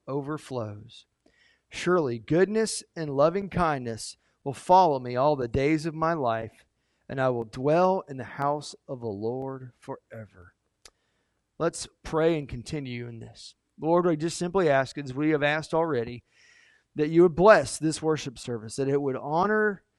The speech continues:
and glorify your Son, Jesus Christ, in whose name we pray, Lord.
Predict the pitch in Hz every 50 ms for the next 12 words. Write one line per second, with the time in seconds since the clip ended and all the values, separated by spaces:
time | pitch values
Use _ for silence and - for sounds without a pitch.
0 | _ _ _ _ _ _ _ _ - 135 123 143 151 185 202 190 165 147 123 -
1 | - 147 127 123 120 117 113 110 107 107 107 107 127 131 147 160 151 - - 160
2 | 156 160 160 147 123 147 156 156 170 175 156 - - - 135 120 117 120 117 -
3 | - - 131 117 120 139 143 131 139 139 135 139 151 160 160 160 165 165 - -
4 | 139 123 117 113 113 120 113 113 104 98